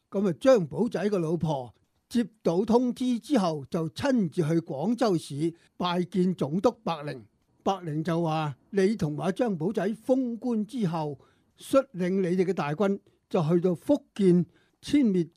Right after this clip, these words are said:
嗰啲殺人放火嘅澎湖海盜。」張保仔覺得呢樣都係正義之舉，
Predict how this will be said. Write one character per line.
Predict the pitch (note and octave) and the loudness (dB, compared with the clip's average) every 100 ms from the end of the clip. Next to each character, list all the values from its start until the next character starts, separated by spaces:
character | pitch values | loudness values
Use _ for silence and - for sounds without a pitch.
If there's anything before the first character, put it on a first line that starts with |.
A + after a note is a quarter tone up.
| - | -2
嗰 | G3 | 2
啲 | A#3+ | 2
殺 | - G#3 | 2 0
人 | E3+ D#3 B2 | 0 -6 -8
放 | - G3 F3+ | -2 2 2
火 | F3 F3+ | 2 2
嘅 | G#3 E3+ | 2 -2
澎 | - E3 A#2+ A#2 | -2 -2 -2 -6
湖 | D#3 B2+ | -6 -6
海 | G2+ D3 G3+ | -6 0 2
盜。」 | F#3 B2+ - _ _ _ _ _ | 2 0 -10 _ _ _ _ _
張 | C4 A3+ | 2 2
保 | D3+ F3+ | 0 -2
仔 | G3+ D3+ | -4 -4
覺 | A#3+ - - F#3 | -6 -6 -8 -6
得 | A3+ A#3+ | -6 -4
呢 | C4+ | -2
樣 | G#3 D3 | -2 -2
都 | A#3 | -2
係 | F3 C3+ | -4 -6
正 | - E3+ | -2 -2
義 | D#3 E3 E3 C#3+ | 0 -2 -4 -8
之 | C3+ A#3 | -10 -8
舉， | E3+ C#3+ G#3+ | -6 0 0